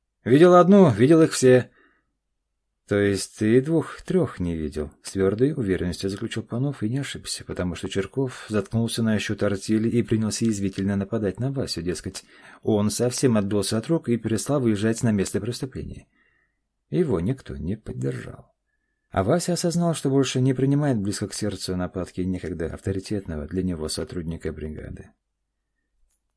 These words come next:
"Я рассчитывал на то, что ты сделаешь все, что сможешь", сказал после оперативного совещания Клады. "Ты сделал все, что смог. Молодец, товарищ Панов, продолжайте искать". "Так я и предполагала, что от поиска мастерской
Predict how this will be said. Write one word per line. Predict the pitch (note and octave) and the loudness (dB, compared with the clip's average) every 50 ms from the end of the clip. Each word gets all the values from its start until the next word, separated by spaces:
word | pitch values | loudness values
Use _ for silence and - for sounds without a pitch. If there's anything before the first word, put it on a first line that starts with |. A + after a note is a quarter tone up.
| _ | _
"Я | A2+ A2+ C3 E3+ F3 | -4 -2 0 0 2
рассчитывал | F#3+ E3+ - G#3+ G3+ - C#3 A2+ A2 | 0 2 2 0 2 4 2 4 4
на | A2+ A2 G#2+ | 2 2 2
то, | B2 A#2+ | 2 0
что | A2 - A2+ | 0 0 -2
ты | G2+ A2 | -2 -2
сделаешь | G#2+ G#2 A2 A2 G#2+ G#2+ G2 - | 0 0 2 2 2 2 0 -2
все, | - - A#2 A2+ | -4 -4 -4 -4
что | - - A#2+ | -2 -2 -4
сможешь", | A2 - C3+ A2+ F#2 D#2+ D2 C#2+ - - - _ _ _ _ _ _ _ _ | -2 -2 -2 -4 -4 -6 -10 -12 -14 -18 -20 _ _ _ _ _ _ _ _
сказал | - - G2 F#2 F2+ F#2+ G2+ G2+ G2 | -10 -6 -6 -4 0 0 0 0 -2
после | - G#2+ G#2 G2 - G2+ | -2 -4 -4 -4 -4 -4
оперативного | F#2 - - F#2 E2+ - G2+ F#2+ F#2+ F#2+ F2+ E2+ | -4 -4 -4 -6 -4 -4 -4 -2 -2 -2 -2 -4
совещания | - - F2 E2+ E2 - - F2+ E2+ D#2+ D#2+ | -6 -6 -8 -8 -8 -6 -6 -6 -6 -6 -8
Клады. | D#2 - D#2+ D2+ D2 D2+ D2 C#2+ D2+ - _ _ _ _ _ _ | -8 -10 -10 -10 -10 -12 -14 -14 -14 -18 _ _ _ _ _ _
"Ты | - - C#3+ | -2 0 0
сделал | F3 F3 D#3+ F3+ F3 E3+ E3 C#3+ | 0 2 2 2 4 4 2 2
все, | B2 - - G#2+ A#2 C3+ | 0 -2 -4 -2 -4 -4
что | - - G2 | -4 -6 -6
смог. | - - F2+ E2+ F2 E2+ - _ _ _ _ _ _ _ _ _ _ _ _ _ | -6 -4 -6 -6 -8 -8 -12 _ _ _ _ _ _ _ _ _ _ _ _ _
Молодец, | - F2 F2+ G2 A#2 D#3 D#3 - | -4 -2 2 4 4 4 4 4
товарищ | - E3 D#3+ D#3 D3+ C3 - | 4 4 6 6 4 2 2
Панов, | - C3+ C3 C3 C3 B2+ A#2+ | 0 2 2 2 2 0 -2
продолжайте | - - F#2 F2 E2 E2 F2 G#2 B2 - F#2+ | -2 -4 -2 -2 -2 -2 -2 -4 -4 -4 -6
искать". | E2 - - F2+ F#2+ - _ _ _ _ _ _ _ _ _ _ _ _ _ _ _ _ _ _ _ _ _ _ _ _ _ _ _ _ _ _ | -8 -8 -10 -12 -14 -14 _ _ _ _ _ _ _ _ _ _ _ _ _ _ _ _ _ _ _ _ _ _ _ _ _ _ _ _ _ _
"Так | - E3+ E3+ - | 0 0 0 0
я | C#3+ D3 D#3 D3+ | 0 0 0 0
и | |
предполагала, | - C3+ B2+ B2 - A2 A2 A#2 A#2+ A#2 - B2 A2+ F#2+ F2 | 2 0 -2 -2 -2 -4 -2 -2 -2 -2 -2 -4 -4 -4 -4
что | - - - F2 | -6 -8 -8 -8
от | E2+ | -8
поиска | - - F#2+ F#2 F2+ - - F#2+ | -6 -4 -4 -4 -4 -4 -4 -4
мастерской | F#2 E2+ - F#2+ E2 - - - A#2 A2+ A#2+ | -4 -4 -6 -8 -8 -8 -8 -8 -8 -6 -6